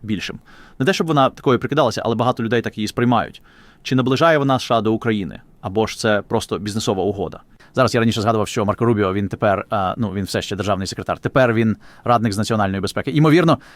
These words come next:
тільки тимчасова посада. Це було після того, як Майк Волц був звільнений, або, як це формулюється, шукає інші можливості, або проводить більше часу з родиною, все таке. У будь-якому випадку більшість коментарів полягає в тому, що це було питання не якщо, а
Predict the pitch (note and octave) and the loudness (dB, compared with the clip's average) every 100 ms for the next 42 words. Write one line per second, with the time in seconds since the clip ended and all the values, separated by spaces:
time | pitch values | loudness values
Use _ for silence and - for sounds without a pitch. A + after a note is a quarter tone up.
0 | - E3 D3+ C#3 A2 - _ B2+ A#2 B2+ | -4 -2 2 0 0 -8 _ -2 0 0
1 | G#2+ G#2 G2 D#2 - B2+ A2+ G#2 A2+ A2 | 0 0 -4 -4 -2 0 0 0 -2 -2
2 | A2+ G#2+ G2+ - - - - A2 A2+ A2 | 0 2 0 -2 -14 -20 -6 0 0 2
3 | G#2 F2+ G#2 G#2 - - - G#2+ A#2 A#2+ | 0 0 -2 -2 -6 -20 -12 -2 2 4
4 | A2+ G#2+ - G#2 G#2 E2+ - G2+ - G#2 | 4 2 0 0 0 -2 -4 -4 -4 -4
5 | A2 G#2 G#2 F#2 G2+ - - - B2 B2+ | 0 2 2 0 -4 -6 -20 -10 -2 2
6 | A2 A2+ B2 A#2 A2 G#2+ G2+ F#2+ B2 A2 | 2 2 0 2 0 2 2 0 -2 -2
7 | A2+ A2 G#2 F#2+ A2 G#2+ G#2+ F#2+ G2 G#2+ | 0 0 0 0 -2 -2 -4 -2 -2 0
8 | G#2 G2 F#2 A2 G2+ - E2+ - - - | 0 -2 -2 -4 -4 -8 -10 -14 -20 -8
9 | C#3+ C3+ C3 C3 C3 C#3 C3 - C3 - | 0 2 2 2 2 2 0 0 0 -2
10 | - - B2 D#3+ D#3 - - - - C3+ | -12 -4 0 2 0 -2 -8 -20 -4 0
11 | C3 C#3+ C#3+ C3 A#2+ B2+ C3 C#3 A#2 A2+ | 2 2 2 2 2 2 2 0 0 -2
12 | B2 A2+ G#2 A2+ A#2+ A2 A2+ A#2+ A2 - | 0 0 0 0 0 2 2 2 0 -2
13 | - B2+ - G#2+ | -2 -2 0 -2